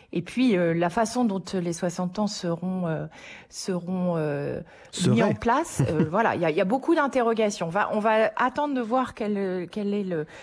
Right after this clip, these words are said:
Speaker 1: l'aboutissement de ces discussions avant de, de tirer des plans sur la comète.
Speaker 2: Pour conclure, Marie-Lise Léon, aujourd'hui le premier mai, le smic augmente de deux virgule soixante-cinq pour cent. Il passe, euh, bon an, mal an, à mille trois cents euros net.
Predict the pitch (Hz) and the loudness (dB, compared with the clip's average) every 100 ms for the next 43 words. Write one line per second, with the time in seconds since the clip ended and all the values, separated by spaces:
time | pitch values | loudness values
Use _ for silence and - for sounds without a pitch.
0 | - 214 208 226 233 208 240 233 226 196 | -4 -2 0 -2 -4 -4 -2 -2 -2 -2
1 | 196 - 202 254 233 196 196 185 170 160 | -4 -4 -6 -2 0 0 0 0 0 -2
2 | 160 - - 190 180 190 185 170 165 202 | -4 -14 -6 -6 -2 0 0 -2 -2 -4
3 | - 175 165 160 156 - - 127 151 160 | -2 -4 -4 -4 -6 -8 -12 -2 0 2
4 | 143 160 147 131 127 135 117 131 135 131 | 2 2 4 2 4 4 4 4 4 4
5 | 120 120 131 113 101 - 143 139 139 143 | 4 4 4 4 4 2 2 4 4 4
6 | 147 131 - - 127 127 160 160 - 160 | 2 -2 -10 0 2 4 4 4 2 0
7 | 127 156 - 110 123 104 147 156 120 117 | 2 2 0 0 0 2 2 2 2 0
8 | 156 - 127 120 - 139 117 139 - 175 | 0 -2 2 0 2 0 2 -2 0 0
9 | 170 131 - 139 123 - 113 110 120 120 | 4 2 2 -2 0 0 2 4 4 4
10 | 117 131 107 120 123 120 107 117 113 110 | 4 4 4 4 2 -2 0 2 4 4
11 | 131 175 | 4 2